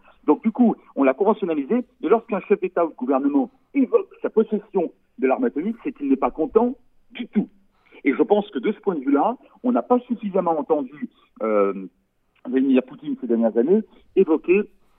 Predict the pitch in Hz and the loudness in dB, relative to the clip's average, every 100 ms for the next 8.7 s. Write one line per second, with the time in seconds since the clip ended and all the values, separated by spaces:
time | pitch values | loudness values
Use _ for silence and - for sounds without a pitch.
0 | _ _ _ - 123 151 156 - 139 131 | _ _ _ -8 -2 -2 -2 -6 0 2
1 | 117 113 - 208 208 - - - 156 139 | 2 0 -4 -8 -8 -18 -4 2 2 2
2 | - 165 226 - 330 269 302 - 254 - | -2 -4 -6 -6 -6 -4 -6 -2 -4 -4
3 | - _ - 233 - 117 110 _ _ - | -20 _ -8 -2 0 0 0 _ _ -20
4 | 214 _ - 127 196 - 262 - - 101 | -20 _ -8 -8 -8 -12 2 2 2 -2
5 | 101 - 113 104 107 98 208 117 160 160 | -2 -4 -4 -2 -2 0 0 0 2 0
6 | 127 120 131 208 - 127 - _ - 117 | 0 -6 -8 -10 -6 -6 -6 _ -8 -4
7 | 107 - 208 - 156 143 139 - 180 - | -4 -2 -6 -4 -4 -4 -6 -2 -2 -2
8 | 143 175 160 139 117 135 | -6 -4 -2 -2 0 -2